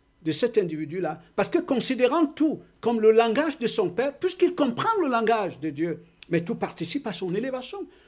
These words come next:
Donc il s'élève en conscience, il s'élève en intelligence, il s'élève en sagesse. Et dans cette élévation en sagesse, normalement, finit, finit par faire une construction qui a ascendance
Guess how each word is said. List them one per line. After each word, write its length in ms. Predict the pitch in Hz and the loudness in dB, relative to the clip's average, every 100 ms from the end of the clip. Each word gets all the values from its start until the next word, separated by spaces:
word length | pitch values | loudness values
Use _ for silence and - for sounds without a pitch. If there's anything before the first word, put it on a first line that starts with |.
| - | -6
Donc 160 | 147 175 | -6 -2
il 100 | 208 | -2
s'élève 600 | - 180 175 466 466 277 | 2 4 4 2 -4 -4
en 100 | 180 | -4
conscience, 520 | 175 147 - 143 131 _ _ _ 220 | -4 -10 -10 -12 -14 _ _ _ -2
il 80 | |
s'élève 400 | 233 240 262 453 | 2 4 4 4
en 160 | 294 254 | 0 0
intelligence, 600 | 220 175 202 180 196 175 | -2 -2 -4 -2 -4 0
il 100 | 262 | 0
s'élève 460 | 269 269 269 415 349 | 2 4 4 4 4
en 140 | 311 | 2
sagesse. 560 | - 269 247 269 - 165 120 - _ _ _ - | 2 0 2 0 0 -4 -6 -10 _ _ _ 4
Et 80 | 190 | 6
dans 160 | 262 | 6
cette 240 | 233 359 349 | 4 4 6
élévation 480 | 285 262 247 - | 6 6 4 2
en 160 | 311 247 | 2 2
sagesse, 400 | 233 208 294 302 | 2 2 2 0
normalement, 760 | 208 240 233 226 220 226 339 349 | 2 2 2 2 2 2 0 0
finit, 300 | 240 247 349 349 | -2 2 0 0
finit 280 | - 240 302 | -4 0 0
par 220 | 330 262 | 0 -4
faire 420 | - 240 208 160 - - - _ _ - | -2 0 0 -2 -8 -20 -20 _ _ 6
une 220 | 330 349 | 6 8
construction 880 | 320 269 - 226 - - 226 349 - _ _ | 6 4 2 -2 0 0 0 -2 -6 _ _
qui 120 | - | 2
a 80 | 220 | 2
ascendance 880 | 175 170 180 185 302 403 403 - - | 2 0 2 4 6 4 2 -6 -10